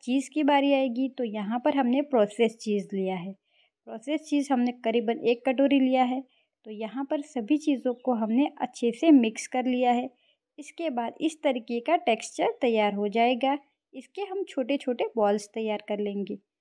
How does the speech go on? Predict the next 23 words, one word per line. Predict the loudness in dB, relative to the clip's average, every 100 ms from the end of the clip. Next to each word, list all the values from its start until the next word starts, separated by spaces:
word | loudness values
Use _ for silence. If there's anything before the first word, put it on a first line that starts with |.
| _ _ _
तो | -12
यहाँ | -8 -8 -6 -4
पर | 0 0
हमारे | 0 -2 0 0
सारे | 0 -2 0 0
बॉल्स | 0 0 -2 -8
एक | -16 -12
एक | -10 -6
करके | -4 -4 -6
तैयार | -6 -4 0 -2 -2
हो | -4
जाएंगे। | -2 0 2 2 0 -4 _ _ _ _ _ _
अब | -16 -8
हम | -8 -6
तेल | -2 -2
को | -2 -2
गरम | 2 4 4
करेंगे। | 2 2 4 4 0 -4 _ _ _ _ _
तेल | -10 -10
को | -4 2
मीडियम | 4 4 4 2
फ्लेम | 4 4 4
पर | 2 -2